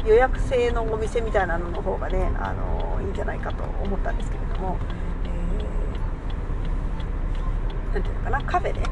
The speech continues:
私のこの大好きな中国茶だったりとかっていうのをね、えー、飲んでもらえるカフェを併設してもいいし、まあ、でもカフェっていうのは儲からないものではあるんですけどね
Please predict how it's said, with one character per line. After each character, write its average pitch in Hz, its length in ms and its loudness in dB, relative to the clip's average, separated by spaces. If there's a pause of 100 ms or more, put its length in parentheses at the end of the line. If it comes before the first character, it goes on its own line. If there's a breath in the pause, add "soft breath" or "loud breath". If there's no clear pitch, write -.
(200)
私 233 220 2
の 208 80 0
こ 202 100 -2
の 196 80 0
大 254 200 4
好 285 60 -2
き - 100 -4
な 202 120 0
中 214 240 6
国 220 240 4
茶 196 60 0
だ - 100 0
っ - 40 -2
た - 120 -2
り - 80 0
と - 120 0
か 180 180 0 (240)
っ - 20 -2
て - 60 2
い 160 80 4
う 165 60 0
の 190 80 0
を 180 60 0
ね、 196 160 6 (280)
え 165 460 2 (380)
ー、 202 60 2
飲 202 60 2
ん - 20 0
で 190 80 0
も - 140 0
ら 185 120 -2
え 185 80 -2
る 175 220 0
カ 220 80 2
フ - 80 2
ェ - 120 0
を - 40 -2 (500)
併 202 80 4
設 202 240 2
し - 80 0
て 226 80 2
も - 120 0
い 180 60 0
い 180 40 0
し、 - 140 -2
ま 175 100 0
あ、 185 40 0
で 185 80 0
も 185 80 -2
カ - 160 2
フ - 120 2
ェ - 20 2
っ - 80 0
て 208 60 4
い - 20 6
う - 40 6
の - 60 4
は - 60 0
儲 269 140 0
か 294 120 2
ら 320 80 0
な 285 140 0
い 240 40 -2 (420 loud breath)
も 208 100 0
の 277 100 2
で 233 120 2
は - 140 2
あ 202 40 10
る 208 80 8
ん - 80 6
で - 60 2
す - 80 2
け - 60 6
ど - 80 6
ね 233 160 4